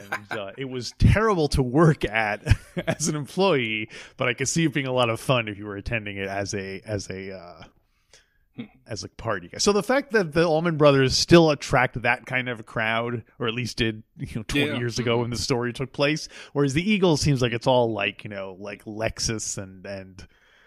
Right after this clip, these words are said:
Speaker 2: you know, uh, like, yacht rock kind of guys.
Speaker 1: Yeah.
Speaker 2: So,
Speaker 1: Mm.
Speaker 2: uh, yeah. So there you go.
Speaker 1: Wow.
Speaker 2: And also, uh,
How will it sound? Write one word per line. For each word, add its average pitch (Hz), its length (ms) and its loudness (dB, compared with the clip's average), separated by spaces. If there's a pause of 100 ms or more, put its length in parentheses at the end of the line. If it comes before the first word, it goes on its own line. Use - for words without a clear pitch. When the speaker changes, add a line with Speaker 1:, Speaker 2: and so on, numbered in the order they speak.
(680)
Speaker 2:
you 107 160 -10
know, 90 360 -6
uh, 87 320 -10 (1000)
like, 92 320 -14
yacht 107 360 0
rock 90 380 -8
kind 104 220 -2
of 87 80 -12
guys. 90 500 -12
Speaker 1:
Yeah. 123 240 -2
Speaker 2:
So, 110 160 -10
Speaker 1:
Mm. 101 340 -10
Speaker 2:
uh, 95 240 -12 (1080)
yeah. 233 160 4 (180)
So 160 380 -4
there 170 100 -8
you 165 140 -2
go. 107 240 -6 (100)
Speaker 1:
Wow. - 80 -20 (160)
Speaker 2:
And 143 180 -6
also, 147 600 -2
uh, 147 460 -4